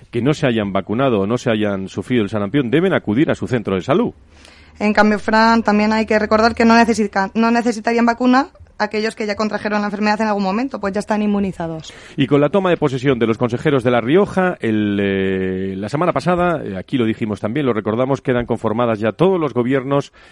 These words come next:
Speaker 1: salidos, ¿no?, de las elecciones anu-, autonómicas del pasado mayo.
Speaker 2: Sí, de hecho, Sara Alba, del pesoe, ha sido la última consejera de salud en tomar posesión de su cargo. De esta manera, eh, el Partido Socialista dispone de diez consejerías de sanidad, el P P cuatro, Ciudadanos, P N V y R C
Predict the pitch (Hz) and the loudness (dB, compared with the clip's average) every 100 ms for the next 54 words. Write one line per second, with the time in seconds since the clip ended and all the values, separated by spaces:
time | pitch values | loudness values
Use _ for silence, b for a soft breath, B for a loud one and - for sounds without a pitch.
0 | b b - 95 160 139 95 156 90 90 | b b -6 -4 -2 -2 -2 -4 -4 -4
1 | 101 123 110 107 101 98 107 107 107 98 | -4 -4 -4 -4 -2 -2 -2 -2 -2 -4
2 | 98 98 98 104 202 139 - b b b | -4 -6 -4 -4 -4 -10 -16 b b b
3 | - 214 196 180 185 190 185 190 185 196 | -8 -6 -2 -2 -4 -6 -4 0 0 0
4 | 220 214 196 196 190 208 208 208 214 208 | -2 -2 -4 -6 -6 -4 -4 -4 -6 -4
5 | 208 208 202 196 190 190 196 190 196 202 | -4 -4 -6 -4 -6 -6 -6 -4 -6 -4
6 | 226 214 202 196 180 190 175 185 180 175 | -4 -4 -2 -2 -2 -6 -6 -6 -6 -8
7 | - 240 247 196 B B B 202 196 202 | -10 -10 -6 -8 B B B -8 -4 -2
8 | 202 208 233 262 240 208 196 190 196 214 | -2 -2 -2 -2 -2 -4 -4 -6 -6 -4
9 | 214 214 214 226 220 190 - 214 196 190 | -4 -4 -4 -4 -4 -6 -6 -6 -4 -4
10 | 185 208 220 - 196 202 190 190 196 220 | -4 -6 -6 -6 -8 -8 -8 -10 -8 -6
11 | 226 254 - B B - 208 208 208 220 | -4 -4 -8 B B -6 -2 -2 0 2
12 | 233 233 277 294 214 202 208 202 - 202 | 2 2 -2 -2 -2 -2 -2 -4 -8 -6
13 | 214 202 190 190 196 220 269 | -6 -6 -6 -6 -8 -10 -12